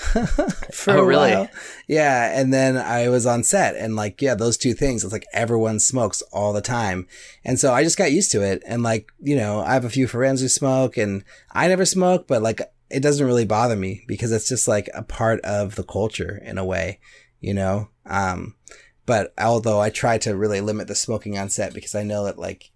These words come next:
Speaker 1: people don't always appreciate it, you know? And, like, a lot of locations that you shoot at, there's, like, a lot of no smoking rules, or there's only certain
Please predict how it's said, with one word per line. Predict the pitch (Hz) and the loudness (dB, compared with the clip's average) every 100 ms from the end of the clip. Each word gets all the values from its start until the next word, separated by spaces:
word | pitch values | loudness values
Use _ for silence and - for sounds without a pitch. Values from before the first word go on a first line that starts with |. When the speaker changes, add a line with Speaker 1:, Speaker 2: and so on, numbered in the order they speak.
| - - _ _ _ _ | -20 -20 _ _ _ _
Speaker 1:
people | - 135 113 | -6 -2 -2
don't | 110 110 | -2 -2
always | - 107 110 | 0 0 0
appreciate | 85 - 127 135 156 156 | -4 -6 -4 -2 -2 -2
it, | 160 - | -2 -4
you | 156 | -4
know? | 151 151 151 | -4 -2 -2
And, | 135 113 | -2 -2
like, | 113 101 - | -2 -4 -8
a | - 123 | -16 -4
lot | 123 127 | 0 2
of | |
locations | 113 - 143 123 131 127 | 0 -2 -2 -2 -2 -4
that | - | -6
you | 127 | -6
shoot | - 139 | -2 0
at, | 139 123 | 0 0
there's, | 110 | -2
like, | 110 - | -4 -2
a | |
lot | 113 110 | 0 0
of | 110 | 0
no | 110 | 0
smoking | 104 - 117 - 131 | -2 -2 -2 -2 -2
rules, | 131 123 123 123 117 | 0 2 2 0 0
or | 107 104 | 0 0
there's | 110 | -2
only | - 123 123 | -4 -4 -2
certain | 113 143 120 | 0 0 0